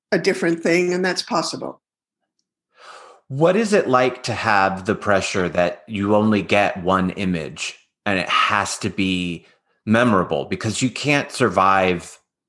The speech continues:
Speaker 2: at Vogue by I would imagine, by playing it safe. You've gotta have your page stand out.
Speaker 1: Well, yes. The reason, one of the reasons it has to stand out is that it's a fashion magazine.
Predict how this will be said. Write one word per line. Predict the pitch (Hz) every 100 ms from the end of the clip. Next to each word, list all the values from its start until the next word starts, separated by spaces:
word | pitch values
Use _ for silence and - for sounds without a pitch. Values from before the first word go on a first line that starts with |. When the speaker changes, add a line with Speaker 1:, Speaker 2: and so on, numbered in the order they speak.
| _
Speaker 2:
at | 101 90 87
Vogue | 98 95 90 87 - _ -
by | - 87 87 - _ _ _ _ _ _ _ -
I | 117
would | 107 98
imagine, | 92 90 90 90
by | 85 85
playing | - 90 82
it | -
safe. | - 87 57 -
You've | 98 104 95
gotta | 101 98 90
have | 92 82
your | 85 104
page | 95 90 85 - - - -
stand | - 104 101
out. | 107 101 - - _ _ _ _ _ _ _ _ _ - - - 294
Speaker 1:
Well, | 277 269 233
yes. | 247 190 120 - - _ -
The | 254
reason, | 240 277 277 247 208 -
one | 220 269
of | 254
the | 196
reasons | 190 180 196 180 175 - - _ _
it | 196 185 190
has | 202 -
to | 190
stand | - 196 180 170
out | 165 165 -
is | 180 170
that | 185 175 170 - _ _ _ _ _ _ _ _ _ _ _ _
it's | 214 208
a | 214
fashion | 220 196 - 185
magazine. | 165 160 160 160 156